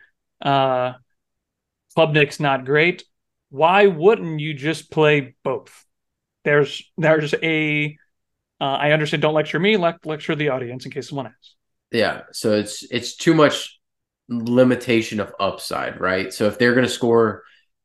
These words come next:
Speaker 2: if they're gonna score four touchdowns as an offense, you figure Klubnik's involved in one to two, let's just say two.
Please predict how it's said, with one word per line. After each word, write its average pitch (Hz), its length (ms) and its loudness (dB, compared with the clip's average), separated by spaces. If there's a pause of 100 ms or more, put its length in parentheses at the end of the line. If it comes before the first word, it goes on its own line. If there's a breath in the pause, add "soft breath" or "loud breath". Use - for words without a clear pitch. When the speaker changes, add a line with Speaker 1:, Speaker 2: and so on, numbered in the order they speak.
(300)
Speaker 2:
if 107 120 -10
they're 123 140 4
gonna 127 120 2
score 120 320 0
four 117 300 0
touchdowns 104 600 -2
as 95 100 -12
an 85 80 -10
offense, 107 600 -2
you 92 60 -12
figure 95 300 -6
Klubnik's 113 720 0
involved 98 540 -4
in 92 200 -6
one 101 440 -4
to 90 180 -16
two, 131 500 -2
let's 104 260 -6
just - 220 -12
say 87 260 -10
two. 123 580 -2